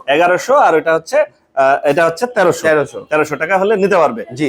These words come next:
Speaker 1: এরকম মানে যে কোনো ধরনের গেট।
Speaker 2: যে কোনো ধরনের।
Speaker 1: আর যারা হচ্ছে যে, আহ, গেট, দরজা, জানালা, গ্রিল, আহ, বাড়ির যাবতীয় কাজ কাম করতে চান, অবশ্যই করতে পারবেন। এখানে, আহ, সরাসরি চলে আসতে পারবেন।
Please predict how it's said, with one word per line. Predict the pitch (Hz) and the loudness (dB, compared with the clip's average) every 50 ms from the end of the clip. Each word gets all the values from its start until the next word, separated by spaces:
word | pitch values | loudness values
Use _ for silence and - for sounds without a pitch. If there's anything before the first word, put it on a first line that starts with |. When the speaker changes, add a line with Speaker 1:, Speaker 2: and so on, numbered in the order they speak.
| 110 - | -4 -2
Speaker 1:
এরকম | 143 151 151 160 160 160 | -4 -4 -2 -2 -4 -4
মানে | 160 151 147 151 | -4 -6 -6 -6
যে | 139 139 180 175 | -4 -4 -4 -4
কোনো | - 165 160 165 | -4 -2 -2 -2
ধরনের | 151 156 156 156 156 147 127 | 0 0 0 0 -2 -4 -6
গেট। | 117 113 110 120 | -4 -6 -6 -2
Speaker 2:
যে | 156 180 185 | 0 0 2
কোনো | 175 202 185 175 160 | 2 2 2 2 2
ধরনের। | 147 131 135 | 2 4 2
Speaker 1:
আর | 135 131 - - 143 | 2 2 0 -4 -4
যারা | 151 156 170 175 | -2 0 0 0
হচ্ছে | 185 180 - 202 185 | -2 -2 -6 -6 -2
যে, | 202 202 190 175 | 0 0 0 0
আহ, | 160 151 | 0 -4
গেট, | 139 120 143 170 185 185 180 160 135 123 | -4 -2 -2 0 0 0 -2 -2 -4 -2
দরজা, | 135 160 175 180 175 175 170 170 | 0 2 2 2 2 2 0 2
জানালা, | 165 160 170 170 170 170 165 160 | 0 0 0 0 0 2 0 0
গ্রিল, | - - 131 156 170 170 175 175 170 160 | 0 -4 -4 0 0 0 0 0 -2 -2
আহ, | 160 147 143 | 0 0 0
বাড়ির | 127 113 131 143 156 165 170 151 117 _ | 2 2 0 0 0 0 -4 -6 -8 _
যাবতীয় | 135 160 - 220 226 220 220 214 190 | -2 0 0 0 0 0 2 0 0
কাজ | - 175 156 - | 0 -4 -8 -6
কাম | - 156 156 | -8 -10 -8
করতে | 147 160 151 - 151 - | -6 -8 -8 -8 -6 -6
চান, | 185 190 185 | -4 -4 -2
অবশ্যই | 151 143 160 - - - 180 170 156 | -2 -2 -2 -4 -4 -2 -2 -2 -2
করতে | - 160 156 - 156 | -2 -4 -4 0 0
পারবেন। | 147 147 143 147 180 190 | 0 0 2 0 0 -2
এখানে, | 160 135 147 147 156 | -2 -4 -4 -4 -2
আহ, | 156 147 139 135 131 131 | 0 2 2 4 2 2
সরাসরি | 123 143 147 156 156 180 180 185 185 | 2 0 0 0 0 -2 -4 -4 -4
চলে | 185 175 170 160 | -4 -2 -2 -2
আসতে | 147 - - 156 | -2 -2 -4 -2
পারবেন। | 143 147 143 143 175 202 | 0 0 0 0 -4 -6